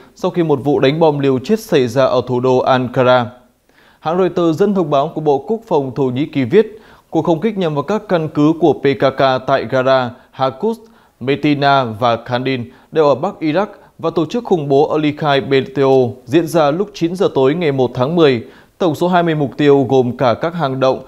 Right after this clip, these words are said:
bong ke và nhà kho đang được sử dụng, được cho là nơi chứa chấp các đối tượng khủng bố đã bị phá hủy.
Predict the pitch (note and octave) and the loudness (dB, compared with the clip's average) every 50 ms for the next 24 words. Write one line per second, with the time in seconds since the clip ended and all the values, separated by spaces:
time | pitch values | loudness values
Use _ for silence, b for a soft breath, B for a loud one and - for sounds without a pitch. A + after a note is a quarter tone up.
0 | B B - A#2 B2 C3+ C3+ B2+ - D3 C#3+ C#3 C3 B2 B B B B - C3+ | B B -6 -2 -2 -2 -2 -2 0 0 2 2 0 -2 B B B B -4 -2
1 | D3 D#3 D#3 D#3+ - - F3 E3 E3 E3+ E3 E3+ D#3 D3 - - - F3 C#3+ A2+ | 0 2 4 2 2 2 2 2 2 2 0 0 -2 -4 -6 -4 -2 -2 -2 0
2 | G2 D3 D3 B2 - - b b b b b b b - - E3 D3+ - - G3+ | 0 -2 -4 -4 -6 -10 b b b b b b b -6 -6 -6 -4 -2 0 2
3 | F#3+ F#3+ D#3+ D3 D3+ D#3 D#3 D3 D3 - - E3+ E3 - A3 G#3+ - - - - | 4 4 4 4 4 2 2 2 0 2 2 2 2 2 0 0 0 -2 -4 0
4 | F3+ E3+ E3+ F#3 F3 A3 G3 D3+ C#3 - - D#3 C3 A#2 A#2+ A#2 A#2+ C3+ D3+ C3 | 2 2 2 4 4 4 4 2 2 0 -2 -2 0 0 0 2 2 2 0 0
5 | C3 C#3 D3+ E3 D3+ G2 - - A2+ A#2+ C#3+ D#3+ C#3+ A#2+ G#2 | 0 -2 0 0 -2 -4 -4 -4 -4 -2 -2 -2 -2 -2 -4